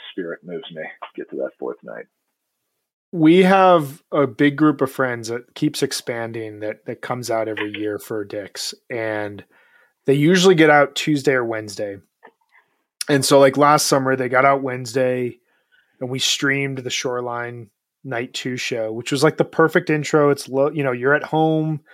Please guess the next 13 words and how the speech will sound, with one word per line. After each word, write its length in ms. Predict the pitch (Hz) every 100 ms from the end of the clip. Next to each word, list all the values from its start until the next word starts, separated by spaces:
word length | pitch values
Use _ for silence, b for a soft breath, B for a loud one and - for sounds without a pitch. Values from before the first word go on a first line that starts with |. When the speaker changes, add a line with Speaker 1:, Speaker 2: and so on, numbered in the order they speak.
| b b
Speaker 2:
we 80 | -
ordered 280 | 147 143 135
some 160 | 117
food, 520 | - 165 170 165 160 151
everyone 280 | 131 135 120
hung 220 | - 123
out, 340 | 135 143 139 -
we 80 | 120
watched 420 | 120 117 - -
Phish, 380 | 160 147 - - B B -
you 60 |
know, 120 | 135
you 120 | 120